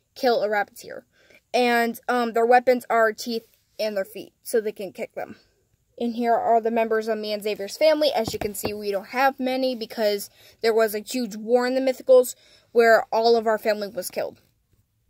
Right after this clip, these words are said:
But only a few of our members of our family survived. So in my family, my mom's name is Ruby. Um, of course, we have me,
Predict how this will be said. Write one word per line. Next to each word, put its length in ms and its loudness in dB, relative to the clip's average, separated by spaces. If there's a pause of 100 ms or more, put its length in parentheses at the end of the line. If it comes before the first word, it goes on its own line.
But 140 0
only 260 2
a 60 0
few 240 2
of 160 2
our 340 2 (140)
members 500 -4 (240)
of 140 -2
our 80 0
family 320 -6
survived. 520 -12 (720)
So 240 2
in 80 0
my 200 4
family, 480 0
my 240 -4
mom's 320 -6
name 160 -8
is 160 -10
Ruby. 640 -4 (360)
Um, 420 0
of 120 -14
course, 240 -4
we 80 -2
have 160 -4
me, 420 2